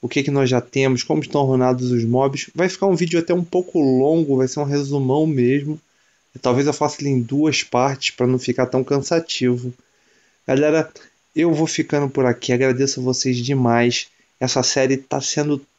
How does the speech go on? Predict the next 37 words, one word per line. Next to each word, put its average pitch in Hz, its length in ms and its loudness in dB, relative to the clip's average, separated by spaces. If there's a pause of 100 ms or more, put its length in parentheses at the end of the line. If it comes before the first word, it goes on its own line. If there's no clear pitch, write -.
(120)
top 143 380 0
de 127 160 0
linha. 120 500 2
Se - 460 -12
você 135 60 -4
tá 156 140 0
curtindo 143 440 -4
ela, 139 140 4
deixa 120 460 -2
aí 165 40 0
no 151 60 0
comentário, 139 480 0
larga 180 420 4
aquele 175 260 -2
like 170 360 0
que - 80 -18
sempre 170 300 0
ajuda 165 300 0
muito 165 320 0
na 160 60 2
divulgação 156 500 -2
do 156 120 -2
vídeo 147 420 0 (180)
e 185 100 2
do 175 160 0
canal. 135 580 0 (120)
Eu 165 120 0
vou 151 100 -4
ficando 147 320 -4
por 139 180 0
aqui. 123 460 -2 (460)
Não 151 100 -2
é 156 40 2
inscrito 147 320 -2
ainda? 147 220 2
Se 127 220 -4
inscreve. 117 600 -2